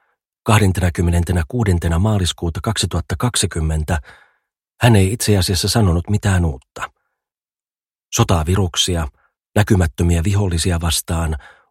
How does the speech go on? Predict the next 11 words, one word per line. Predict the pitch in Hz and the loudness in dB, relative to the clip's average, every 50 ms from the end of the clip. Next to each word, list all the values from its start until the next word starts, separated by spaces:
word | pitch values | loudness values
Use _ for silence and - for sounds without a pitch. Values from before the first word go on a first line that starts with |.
| _ | _
on | - 104 95 | -2 -2 0
käyty | - 120 113 101 - 95 | 2 2 2 2 2 0
läpi | 107 104 - 110 | 0 0 0 0
historian, | 101 107 120 110 - - - 80 78 80 80 78 73 71 69 - _ _ _ _ _ _ _ _ _ _ _ _ _ | 0 0 0 -2 -2 -2 -2 -2 -2 -2 -2 -2 -4 -6 -8 -12 _ _ _ _ _ _ _ _ _ _ _ _ _
ja | - 101 | 2 2
nykyinen | 120 113 - 113 95 90 80 76 | 2 4 4 2 2 2 0 0
pandemia | - 107 110 110 95 92 90 92 90 87 85 | 0 0 2 2 2 2 2 2 2 2 2
on | 87 95 | 0 -2
osa | 123 113 110 98 | -2 -2 -2 -2
pitkää | - 117 - - - 107 95 90 | -2 -4 -6 -4 -2 -2 0 0
jatkumoa. | 87 87 - - - - - - - - - | 0 -2 -4 -6 -12 -16 -18 -14 -14 -14 -14